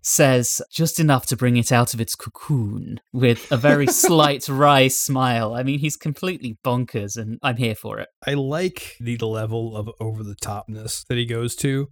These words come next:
Speaker 3: It works. He <laughs> seems like a total megalomaniac.
Speaker 2: Yeah. And it's surprising where,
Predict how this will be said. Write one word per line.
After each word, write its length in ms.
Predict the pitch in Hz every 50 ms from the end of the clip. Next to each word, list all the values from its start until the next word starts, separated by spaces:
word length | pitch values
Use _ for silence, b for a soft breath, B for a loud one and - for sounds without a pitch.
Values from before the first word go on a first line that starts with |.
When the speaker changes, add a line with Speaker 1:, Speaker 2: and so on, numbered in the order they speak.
| -
Speaker 3:
It 140 | - 165 165
works. 600 | 156 131 151 165 117 101 - - - - - - _ -
He 120 | 131 127
<laughs> 140 | - - -
seems 360 | - 156 156 147 139 127 -
like 140 | 135 135 -
a 60 | 123
total 400 | - - - 123 120 120 120 120
megalomaniac. 920 | 117 113 113 123 117 113 113 110 110 110 110 110 104 101 92 90 90 - _ _ -
Speaker 2:
Yeah. 280 | 240 277 294 220 170 165 -
And 300 | 277 285 285 277 247 226 _ -
it's 200 | 277 277 - -
surprising 640 | 294 285 - 269 277 302 311 302 254 262 240 233 220
where, 440 | 220 220 214 214 208 208 208 202